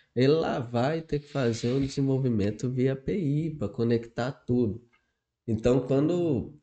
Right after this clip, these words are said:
a gente tá falando em desenvolvimento de sistema, a gente também tá falando de conectar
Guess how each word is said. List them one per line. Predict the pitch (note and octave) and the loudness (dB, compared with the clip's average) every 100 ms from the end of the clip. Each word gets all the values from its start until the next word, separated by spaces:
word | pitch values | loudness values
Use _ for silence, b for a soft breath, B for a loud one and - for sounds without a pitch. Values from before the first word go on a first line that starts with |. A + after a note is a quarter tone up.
| - _ _ A#2 | -20 _ _ 4
a | A2 | 4
gente | G#2+ G#2+ - | 4 2 2
tá | G#2+ | 0
falando | A2 G#2 G#2+ | 2 2 2
em | G#2 | 0
desenvolvimento | - G#2+ G2 G2 F#2+ F#2+ | 0 0 2 2 2 0
de | - | -4
sistema, | - F#2 - G#2+ C3 | -10 -6 0 2 4
a | |
gente | A#2+ A2+ A#2 | 2 0 -4
também | D3 C3+ C3+ | -4 -2 -2
tá | C#3 D3+ | -2 -8
falando | - D3+ C3+ D3 | 0 0 2 0
de | - | -2
conectar | D3+ D#3+ E3+ E3 - C#3+ D3+ - | -6 -4 -6 -8 -2 0 0 -2